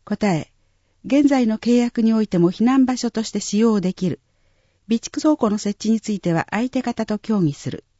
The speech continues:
問い二、当該地域の方を加えた懇談会を作り、活用方法の検討を。答え、まだ具体的な活用方法を検討していないが、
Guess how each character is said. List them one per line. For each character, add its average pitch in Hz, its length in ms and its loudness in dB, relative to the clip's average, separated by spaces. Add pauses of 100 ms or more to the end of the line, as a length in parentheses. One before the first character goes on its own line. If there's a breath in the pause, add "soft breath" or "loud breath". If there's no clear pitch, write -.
(960)
問 233 220 2
い - 80 -10 (160)
二、 190 260 0 (800)
当 277 200 2
該 294 220 0
地 - 160 0
域 269 180 -2
の 185 120 0
方 190 320 -4
を 175 60 -6
加 180 260 -2
え 175 60 -4
た - 260 -6
懇 240 160 0
談 240 180 -2
会 185 220 -4
を 170 80 -6
作 - 200 -8
り、 165 160 -2 (300)
活 226 260 -4
用 285 180 2
方 254 220 -2
法 180 240 -4
の 156 140 0
検 196 280 -2
討 - 120 -4
を。 160 380 -2 (1040)
答 208 300 -2
え、 - 160 -6 (760)
ま 262 160 0
だ - 200 -2
具 185 120 -6
体 277 200 -2
的 285 200 -2
な 277 140 0
活 - 260 -6
用 277 160 2
方 269 260 -4
法 180 320 -2
を 170 60 -4
検 214 300 -4
討 214 160 -2
し - 60 -12
て 190 120 -4
い 185 140 -4
な 196 160 0
い 170 60 4
が、 147 160 -4